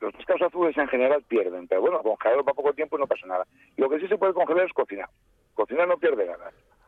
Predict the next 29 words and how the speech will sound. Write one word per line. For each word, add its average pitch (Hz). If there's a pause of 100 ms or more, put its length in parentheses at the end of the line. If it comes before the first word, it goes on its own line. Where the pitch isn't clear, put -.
(180)
Pues 131 (600)
hacer 123
unos 143
rollos 143
de 135
bonito, 127
congélenlos 143
y 127
sáquenlos 139
y 135
luego 135
hacéis 135
la 135
salsa 143
y 139
carreteras. 110 (680)
Y, 113 (360)
y 120
guisado, 110
tal. 117 (420)
E 104
incluso, 104
bueno, 113
congélenlo 98
en 113
crudo, 110
así 113 (440)
rajes 123
individuales, 117